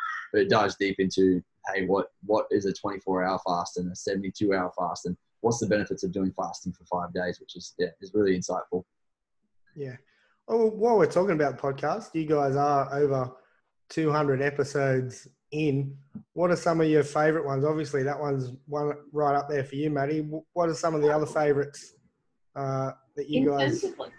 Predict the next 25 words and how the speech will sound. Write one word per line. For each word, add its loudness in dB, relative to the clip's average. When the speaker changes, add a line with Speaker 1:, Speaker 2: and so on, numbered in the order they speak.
Speaker 3:
yeah, -8
I -8
mean, 0
that's -4
a -6
great -4
question, -2
Joel. -2
In 0
terms 2
of -8
education, -2
the -6
ones -4
that -8
we 2
often -8
recommend -8
are -2
episode -6
one -14
hundred 0
around -4
gluten, -4
um, -8